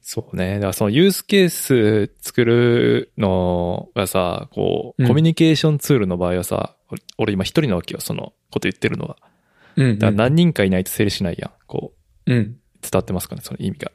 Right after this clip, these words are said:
Speaker 2: うん。
Speaker 1: あの、俺が一人でこう、コミュニケーションツールがどうこうっつっても、で、ユースケース作るにしても、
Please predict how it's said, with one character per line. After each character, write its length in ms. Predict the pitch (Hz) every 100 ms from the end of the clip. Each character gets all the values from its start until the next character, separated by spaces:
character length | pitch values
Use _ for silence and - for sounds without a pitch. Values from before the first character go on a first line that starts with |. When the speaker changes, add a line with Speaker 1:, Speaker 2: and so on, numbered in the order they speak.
| _ _ 139
Speaker 2:
う 40 |
ん。 140 | 110 - _ _ _ _ _ _
Speaker 1:
あ 100 | -
の、 180 | 104 - -
俺 200 | 113 135
が 120 | 131
一 160 | -
人 100 | 127
で 160 | 90 90
こ 300 | 92 - -
う、 20 |
コ 120 | - 104
ミ 40 |
ュ 20 |
ニ 80 | 104
ケ 100 | 107
ー 20 |
シ 80 | 104
ョ 40 | 101
ン 40 |
ツ 120 | -
ー 40 | 101
ル 80 |
が 80 | 98
ど 140 | 92 95
う 40 |
こ 140 | - -
う 20 |
っ 0 |
つ 140 | -
っ 20 | _
て 140 | -
も、 460 | 87 90 - _ -
で、 100 | 101
ユ 120 | 113
ー 20 |
ス 120 | 123 -
ケ 100 | 113
ー 20 |
ス 80 | -
作 160 | -
る 100 | 95
に 80 | 92
し 80 | -
て 100 | -
も、 320 | - 143 147